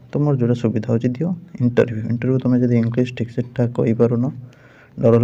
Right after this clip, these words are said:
ଲାଗୁଛି, ତାହେଲେ ତମେ ଓଡ଼ିଆରେ ବି ଦେଇପାରିବ ଇଣ୍ଟରଭ୍ୟୁ, କିଛି ନାହିଁ। ଆରାମସେ ଆପ୍ଲାଏ, ତମର ଯାହା ବି ଭିଡ଼ିଓ ଦେଇଛି ସେଇଟା ଦେଖ, ସେଇଠି ଦୁଇଟା ଅପସନ୍ ରହିଛି, ଓଡ଼ିଆ, ଇଂଲିଶ ଚୁଜ୍ କରିବା ପାଇଁ। ତ ସେଇଠି ଓଡ଼ିଆ ଚୁଜ୍ କରିକି ଓଡ଼ିଆ ଇଣ୍ଟରଭ୍ୟୁ ଦେବ। ଏକ୍ଜାମ୍ ଇଣ୍ଟର-, ଏକ୍ଜାମ୍ ତମର ଇଂଲିଶରେ ଦେଇଦେବ,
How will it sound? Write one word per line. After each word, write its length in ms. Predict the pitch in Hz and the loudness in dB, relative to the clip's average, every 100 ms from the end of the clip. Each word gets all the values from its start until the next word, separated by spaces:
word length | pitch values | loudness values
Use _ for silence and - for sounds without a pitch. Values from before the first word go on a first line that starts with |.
| 120 | 4
ଲାଗୁଛି, 280 | 120 120 - - - | 2 -2 -8 -18 -12
ତାହେଲେ 160 | - 113 | -4 -2
ତମେ 120 | 120 120 | 2 4
ଓଡ଼ିଆରେ 280 | 117 123 123 | 4 4 6
ବି 100 | 123 | 4
ଦେଇପାରିବ 340 | 123 123 127 123 | 4 2 2 2
ଇଣ୍ଟରଭ୍ୟୁ, 360 | 120 123 127 131 - - - - _ _ _ _ - | 2 -2 -4 -8 -14 -20 -20 -20 _ _ _ _ -12
କିଛି 140 | - | -2
ନାହିଁ। 180 | 123 123 - - | 0 0 -4 0
ଆରାମସେ 380 | 120 117 117 156 156 127 | 6 6 4 0 -2 -4
ଆପ୍ଲାଏ, 280 | - 120 117 120 | 2 6 6 6
ତମର 200 | 123 120 110 - 120 | 2 2 0 -4 -4
ଯାହା 120 | 120 117 | 2 4
ବି 100 | 120 | 4
ଭିଡ଼ିଓ 300 | 113 107 120 | 2 4 4
ଦେଇଛି 360 | 120 113 117 165 - - - - | 4 2 0 -2 -4 -10 -20 -20
ସେଇଟା 200 | - 120 | -4 2
ଦେଖ, 220 | 110 120 - 113 - - | 4 2 0 -6 -8 -4
ସେଇଠି 200 | 120 110 | -2 0
ଦୁଇଟା 260 | 113 117 117 | 0 4 2
ଅପସନ୍ 260 | 117 123 120 | 2 2 2
ରହିଛି, 220 | 120 117 | 2 2
ଓଡ଼ିଆ, 240 | 113 117 117 | 0 2 2
ଇଂଲିଶ 280 | 113 117 117 | 2 0 0
ଚୁଜ୍ 180 | 113 104 | -2 -2
କରିବା 200 | 113 117 | -2 0
ପାଇଁ। 160 | 117 113 | 0 -2
ତ 80 | 117 | 0
ସେଇଠି 260 | 110 110 202 - - - - - | 0 0 -2 -6 -20 -20 -20 0
ଓଡ଼ିଆ 180 | 113 113 | 4 6
ଚୁଜ୍ 240 | 113 113 - | 4 -2 -2
କରିକି 240 | 120 120 123 | -2 2 2
ଓଡ଼ିଆ 160 | 120 | 4
ଇଣ୍ଟରଭ୍ୟୁ 340 | 123 123 131 135 | 4 4 4 4
ଦେବ। 160 | 139 - - - - - | 2 0 -8 -18 -20 -8
ଏକ୍ଜାମ୍ 220 | 127 139 135 | -2 2 4
ଇଣ୍ଟର-, 320 | - - 123 - - - - | 2 0 -2 -16 -20 -6 0
ଏକ୍ଜାମ୍ 260 | 117 120 117 | 4 4 6
ତମର 180 | 120 | 6
ଇଂଲିଶରେ 400 | 120 117 127 123 | 6 4 4 4
ଦେଇଦେବ, 280 | 131 131 135 | 4 2 0